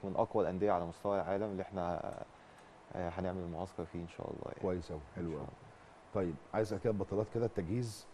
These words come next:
Speaker 1: آه.
Speaker 2: كان ازاي لبطولة افريقيا؟ وهنجهز ازاي وهنتعب ازاي ونشتغل على نفسنا عشان بطولة العالم؟ ايه الفرق طبعا ما بين الاتنين؟ ملك، هبدأ بملك.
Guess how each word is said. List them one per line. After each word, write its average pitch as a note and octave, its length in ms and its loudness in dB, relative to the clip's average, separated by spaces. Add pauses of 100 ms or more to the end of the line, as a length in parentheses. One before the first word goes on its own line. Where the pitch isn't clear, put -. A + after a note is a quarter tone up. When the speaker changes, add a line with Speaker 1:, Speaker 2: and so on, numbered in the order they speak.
(240)
Speaker 1:
آه. - 20 -10 (840)
Speaker 2:
كان G2 160 6
ازاي G#2 400 6
لبطولة G#2 360 2
افريقيا؟ D#3 440 4 (1120)
وهنجهز G2+ 720 8
ازاي G2+ 340 6
وهنتعب G#2 480 6
ازاي G2 220 4
ونشتغل A#2+ 280 4
على A2 100 6
نفسنا C3 280 2
عشان A2 200 2
بطولة G#2 220 -2
العالم؟ D2 280 2 (480)
ايه A2 60 2
الفرق A2 320 4
طبعا A#2 220 4
ما G2 120 2
بين G2 160 0
الاتنين؟ E2 340 -4 (640)
ملك، F#2+ 220 2 (340)
هبدأ D3 200 8
بملك. G#2 320 6